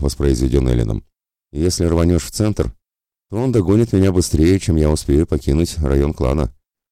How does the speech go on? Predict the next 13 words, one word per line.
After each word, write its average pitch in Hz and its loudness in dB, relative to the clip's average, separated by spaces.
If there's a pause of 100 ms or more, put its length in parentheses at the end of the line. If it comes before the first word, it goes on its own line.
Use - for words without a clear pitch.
качнул 62 -4
головой 62 2
Эллен, 71 0 (280)
порядком 78 -2
удивлённый 73 2
тем, 87 -4
что - -2
убийца 73 -2
всё 73 0
ещё 76 0
стоял 76 -2
и 69 -4
смотрел, 69 -2